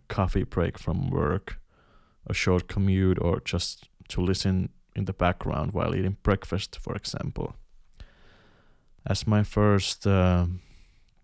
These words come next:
album, um, I have Staminas, uh, Novus Ordo Mundi, which is published a couple of weeks ago. Uh, I'll start with the first track. So,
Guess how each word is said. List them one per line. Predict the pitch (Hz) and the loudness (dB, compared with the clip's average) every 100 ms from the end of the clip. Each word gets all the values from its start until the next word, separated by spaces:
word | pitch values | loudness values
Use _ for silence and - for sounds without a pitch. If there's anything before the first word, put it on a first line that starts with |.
| _ _ _ _ - - | _ _ _ _ -20 -4
album, | 92 90 98 - 85 | 2 4 4 0 -4
um, | 82 85 - - | -4 -4 -4 -4
I | 101 95 | -2 0
have | 92 - 80 - | 0 0 -2 -4
Staminas, | - - 85 92 90 - - - - _ _ _ _ _ _ _ _ - | -8 -2 0 2 0 0 -4 -8 -14 _ _ _ _ _ _ _ _ -8
uh, | - 90 82 87 | -2 -2 -2 -2
Novus | 95 95 95 92 - | 2 2 4 0 0
Ordo | 98 90 - | 0 0 0
Mundi, | 85 95 98 95 90 101 - - | 2 4 4 2 0 -4 -8 -14
which | - 104 - | -10 -8 -8
is | - | -4
published | - 80 - 87 - - | -2 0 0 0 -2 -8
a | 104 | -8
couple | - - - | -4 -4 0
of | 82 | 0
weeks | 85 90 - | 0 -2 -2
ago. | - - 80 - - - - - _ _ _ _ _ _ _ _ _ _ _ - | -6 -2 -2 -2 -4 -8 -12 -18 _ _ _ _ _ _ _ _ _ _ _ -2
Uh, | 98 92 92 90 - | 2 4 4 4 2
I'll | 101 | 0
start | 98 101 101 | 2 2 0
with | 104 | 0
the | - | -4
first | - 92 - | 0 0 0
track. | - 104 - - | 0 0 -2 -8
So, | - - 92 76 50 | -6 0 0 0 -2